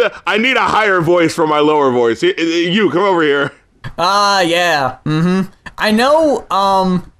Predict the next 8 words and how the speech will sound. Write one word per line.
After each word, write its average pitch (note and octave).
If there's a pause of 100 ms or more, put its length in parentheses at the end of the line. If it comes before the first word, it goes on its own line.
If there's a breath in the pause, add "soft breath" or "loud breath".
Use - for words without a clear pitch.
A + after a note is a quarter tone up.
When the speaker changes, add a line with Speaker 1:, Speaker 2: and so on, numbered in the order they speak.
(140)
Speaker 2:
the A3+
only D4
connection C4+
I A#3+
can A#3+
even G#3+
think D#4
of B2+